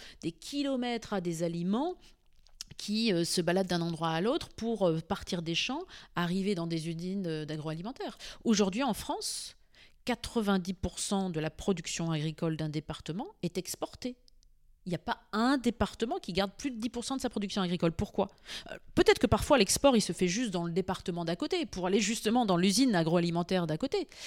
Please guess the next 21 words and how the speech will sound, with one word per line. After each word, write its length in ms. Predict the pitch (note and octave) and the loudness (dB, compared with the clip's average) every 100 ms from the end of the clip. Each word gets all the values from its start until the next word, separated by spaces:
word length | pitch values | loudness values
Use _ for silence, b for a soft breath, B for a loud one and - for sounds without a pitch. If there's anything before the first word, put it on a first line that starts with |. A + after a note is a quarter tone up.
| B - | B 2
Mais 100 | G3+ | 6
déjà, 320 | F#3+ G3+ A3+ | 6 8 6
sur 240 | G3+ F#3+ - | 6 0 -2
ces, 380 | F#3 E3 D#3 | 0 0 0
sur 240 | - - E3 | -4 -6 -4
cette 180 | F3+ - | -4 0
production 460 | - F#3+ F3 F#3 | 4 4 4 0
agricole, 340 | D3+ D#3+ F#3 E3 | 0 2 2 2
bah, 120 | - | 2
t'as 120 | C#3+ | 0
beaucoup 280 | D3+ - F#3 | 0 2 2
d'agriculture 520 | D#3 D#3 F3 D#3+ D#3+ | 4 2 -2 -2 2
de 80 | D#3 | 4
rente, 580 | D#3 B3 F4+ G#3+ - - - | 6 6 4 2 -2 -4 -6
comme 180 | - D#3 | -2 0
on 80 | D3+ | 0
l'a 120 | D3 | 0
mentionné 420 | D3 - D#3 D#3 | 0 -2 0 -2
tout 180 | - - | -2 -2
à 40 | |
l'heure. 180 | C#4 F#4+ | 0 -2